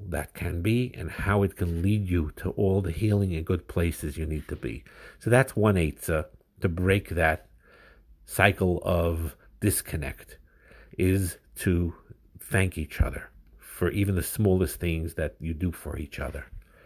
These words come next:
Another eitzah is to daven for each other. You daven for your wife, and you daven f-, to, for your husband,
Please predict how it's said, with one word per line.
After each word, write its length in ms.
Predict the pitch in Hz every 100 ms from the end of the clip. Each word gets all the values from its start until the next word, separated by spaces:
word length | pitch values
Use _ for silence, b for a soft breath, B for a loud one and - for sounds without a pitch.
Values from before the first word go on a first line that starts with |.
| B B B
Another 440 | - 82 117 110 -
eitzah 400 | 92 87 - 85
is 200 | 95 -
to 240 | - 82 - -
daven 440 | 82 82 87 78
for 220 | - 73
each 240 | 82 76 -
other. 320 | 76 - - _ B B B B -
You 100 | 78
daven 440 | 80 95 107 117
for 120 | -
your 160 | 95 92
wife, 520 | 78 73 73 - -
and 120 | - 82
you 100 | 80
daven 300 | 87 95 92
f-, 180 | - -
to, 220 | 85 87
for 160 | -
your 140 | 90 78
husband, 540 | 95 101 92 80 76